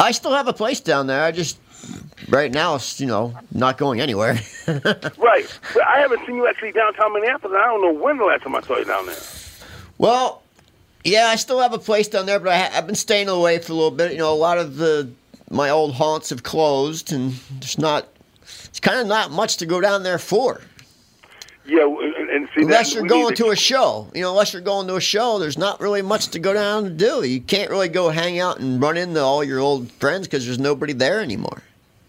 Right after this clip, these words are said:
Speaker 2: Yeah, that, the, the, the, the, the, the city has changed, uh, incredibly. In fact, uh, and the city council needs to make a strategic plan on getting folks back downtown. Number one, you gotta have the safety of the people, but something I've been barking about forever,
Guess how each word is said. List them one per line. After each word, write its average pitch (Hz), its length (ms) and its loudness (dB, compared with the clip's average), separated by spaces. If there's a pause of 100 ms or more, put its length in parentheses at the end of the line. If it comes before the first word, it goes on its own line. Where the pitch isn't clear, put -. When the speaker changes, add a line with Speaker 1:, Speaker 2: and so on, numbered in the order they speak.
(300)
Speaker 2:
Yeah, 160 100 4 (220)
that, 156 280 4
the, 147 180 -2
the, 143 120 -2 (280)
the, 143 260 0
the, 135 460 -2
the, 123 240 -2
the 120 100 2 (200)
city 175 260 4
has 120 80 0 (160)
changed, 147 340 0
uh, 117 360 -10 (500)
incredibly. 127 640 2 (280)
In 123 80 -4
fact, 143 320 0
uh, 123 80 -2 (260)
and 123 100 -12
the 117 60 -6
city 156 300 0
council 143 500 0 (280)
needs 131 240 -6
to 127 60 -4
make 127 140 -4
a 117 80 -2
strategic - 600 -10
plan 127 260 -2
on 113 140 -2
getting 123 180 -4
folks 123 280 -2
back 117 220 0
downtown. 113 460 2 (300)
Number 151 260 2
one, 156 160 2
you - 40 -6
gotta 131 120 2
have 135 100 0
the 120 160 -2
safety 202 280 0
of - 20 -4
the - 80 -8
people, 117 360 -4 (220)
but 127 180 -6
something 180 220 4
I've 180 100 2
been 131 240 -2 (160)
barking 160 300 2
about 127 220 2
forever, 135 360 0